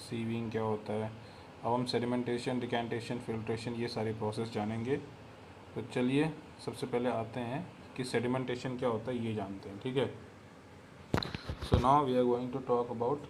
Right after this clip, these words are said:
sedimentation, that what is sedimentation actually। So when we are talking about sedimentation, तो हम देख सकते हैं कि whenever the heavier component in a mixture settles after water is added to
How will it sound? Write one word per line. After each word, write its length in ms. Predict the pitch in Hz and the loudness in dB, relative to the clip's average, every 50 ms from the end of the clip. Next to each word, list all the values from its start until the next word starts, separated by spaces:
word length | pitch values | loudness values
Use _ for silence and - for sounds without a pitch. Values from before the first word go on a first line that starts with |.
| - - - - - | -14 -16 -18 -18 -16
sedimentation, 840 | - - 113 104 107 107 110 110 107 101 107 101 101 - - 98 - - - - - - - - - - - | -6 -4 -4 -2 -2 -2 -2 -4 -4 -4 -6 -8 -8 -10 -12 -12 -12 -14 -14 -16 -16 -18 -18 -18 -18 -12 2
that 200 | 117 123 127 123 123 | 4 4 6 6 4
what 380 | 120 123 127 135 135 - - | 8 10 10 10 8 6 0
is 160 | 135 139 139 | 0 0 0
sedimentation 640 | - - 113 110 117 117 113 110 110 107 - 117 104 | 2 2 2 2 2 2 2 2 0 0 0 -4 -4
actually। 400 | 98 101 101 - - 104 101 98 98 - - - | -4 -4 -8 -8 -8 -8 -6 -8 -10 -10 -14 -16
So 200 | - - - 131 | -6 -2 0 2
when 220 | 123 131 135 139 135 | 2 2 2 2 6
we 80 | 135 143 | 6 6
are 60 | 143 | 6
talking 320 | 143 131 127 - 151 143 | 6 2 2 2 0 2
about 240 | 139 139 139 139 139 | 4 6 4 4 4
sedimentation, 680 | - 123 120 127 139 139 139 139 139 131 - 147 143 143 147 - - - - - - - - - | 4 4 4 4 2 0 0 0 -2 -2 0 -2 -4 -4 -6 -10 -14 -16 -16 -18 -18 -16 -4 -2
तो 80 | 131 | -2
हम 140 | 131 139 131 | 0 2 4
देख 140 | 135 143 143 | 4 4 4
सकते 280 | 143 151 139 143 - 143 | 4 0 -2 0 0 -2
हैं 100 | 143 143 143 | 0 0 -2
कि 140 | 160 165 170 156 - - - | -2 -2 -2 -4 -4 -4 -2
whenever 400 | 127 135 143 147 147 165 170 175 170 170 - 113 127 | 0 4 4 4 6 6 6 6 4 0 -4 -2 -2
the 80 | 123 | -2
heavier 400 | 117 127 131 127 127 139 147 143 143 131 | 0 0 -2 0 4 4 4 4 4 2
component 580 | 127 131 127 127 - 139 143 147 147 147 139 139 | 2 0 0 -2 0 0 2 2 2 2 0 0
in 120 | 131 131 127 | -2 0 2
a 20 | 123 | 0
mixture 340 | 123 123 - - 139 127 113 113 - - - - - - - - - - - - - - - - | 0 0 0 2 2 2 2 0 -6 -12 -16 -18 -18 -18 -18 -18 -18 -18 -18 -18 -18 -18 -16 -14
settles 580 | - - 131 123 120 - 139 131 120 107 - - - - 120 123 | 0 4 4 4 6 6 4 4 4 2 0 -6 -4 0 0 2
after 260 | 120 - - 151 143 | 2 4 4 6 6
water 460 | 127 123 120 120 117 - - 143 143 143 | 8 10 8 8 8 6 6 8 8 10
is 320 | 143 147 147 143 - - - - - - | 8 8 6 4 -2 -10 -12 -16 -8 -2
added 340 | 123 123 123 127 139 139 139 - - | 0 2 4 4 4 2 0 -4 -4
to 160 | 131 127 | -2 -2